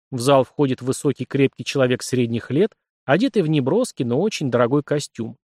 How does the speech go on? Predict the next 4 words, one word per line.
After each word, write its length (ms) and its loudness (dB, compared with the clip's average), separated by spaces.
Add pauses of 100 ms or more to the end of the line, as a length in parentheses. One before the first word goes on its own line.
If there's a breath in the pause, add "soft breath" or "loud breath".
(500)
Ариста, 580 0 (340)
ментал, 560 0 (380)
мастер 420 0
пси. 380 -8